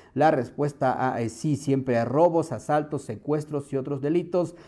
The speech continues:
El inciso B es no. ¿Está peor Puebla, Huejotzingo, Texmelucan o Tecamachalco? Y hablando de Amozoc, le quiero presentar estas imágenes de este, en, en robo a mano armada ocurrido ayer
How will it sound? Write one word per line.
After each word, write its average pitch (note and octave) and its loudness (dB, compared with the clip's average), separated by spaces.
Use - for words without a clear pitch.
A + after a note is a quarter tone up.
El F3+ 6
inciso C#3 0
B C3+ 2
es A#2 -4
no. C3 2
¿Está D#3 2
peor C#3 0
Puebla, F#3 4
Huejotzingo, D3 -2
Texmelucan D3 -2
o G3+ 6
Tecamachalco? F3+ 0
Y A#2 2
hablando C3+ 4
de A#2 0
Amozoc, A#2+ -2
le A#2+ 0
quiero C3+ 0
presentar B2 -2
estas C3+ -2
imágenes D#3 2
de C#3 0
este, B2+ -2
en, A#2+ -6
en A2+ -4
robo F3 4
a A#2+ -4
mano C3+ 0
armada C#3+ 0
ocurrido B2 -6
ayer C#3 0